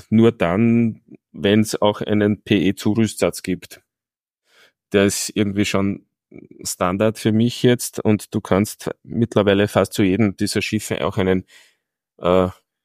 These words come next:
Messing P E Photo Etch Zurüstsatz kaufen. Für ein Schiff in dieser Größenordnung ist das schon ein gefüllter Quadratmeter Messing, der vor einem da ausgebreitet liegt.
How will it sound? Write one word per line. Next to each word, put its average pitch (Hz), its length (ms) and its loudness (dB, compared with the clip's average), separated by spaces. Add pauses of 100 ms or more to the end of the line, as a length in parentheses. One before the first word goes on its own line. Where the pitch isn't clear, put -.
(1300)
Messing 98 800 0
P - 160 0
E 98 200 2
Photo - 340 -4
Etch - 320 -4 (140)
Zurüstsatz 95 600 -2
kaufen. - 380 -4 (1600)
Für 131 100 2
ein 127 80 2
Schiff 170 240 0
in 151 80 4
dieser 147 220 2
Größenordnung 139 1000 0 (880)
ist - 240 -2
das 143 140 0
schon 131 260 2
ein 127 200 -4
gefüllter 131 520 -2
Quadratmeter 117 800 -2
Messing, 110 460 -2
der 101 180 2
vor 110 160 -2
einem 98 260 -2
da 95 100 -2
ausgebreitet - 800 -4
liegt. - 400 -14